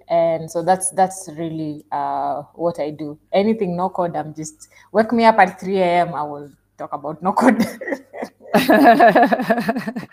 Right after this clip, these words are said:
Speaker 2: No, I wouldn't dare. I
Speaker 1: Yeah.
Speaker 2: wouldn't dare. I don't ask you to do that for, for Tech Lipstick.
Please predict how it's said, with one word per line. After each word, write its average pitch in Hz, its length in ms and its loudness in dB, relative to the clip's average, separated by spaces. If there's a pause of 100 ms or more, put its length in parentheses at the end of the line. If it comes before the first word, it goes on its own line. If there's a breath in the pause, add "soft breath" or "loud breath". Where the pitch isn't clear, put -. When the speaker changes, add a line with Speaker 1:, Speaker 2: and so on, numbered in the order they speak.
(360 loud breath)
Speaker 2:
No, 233 100 2
I 233 120 8
wouldn't 254 340 6
dare. 180 240 0
I 185 120 0
Speaker 1:
Yeah. 196 60 0
Speaker 2:
wouldn't 214 280 0
dare. 190 180 0
I 175 200 -4
don't 208 260 -6
ask - 420 -4
you 233 640 -4
to 226 120 -8
do 226 200 -4
that 214 280 -4
for, 202 360 -10
for 208 160 -14
Tech 208 280 -12
Lipstick. 190 540 -12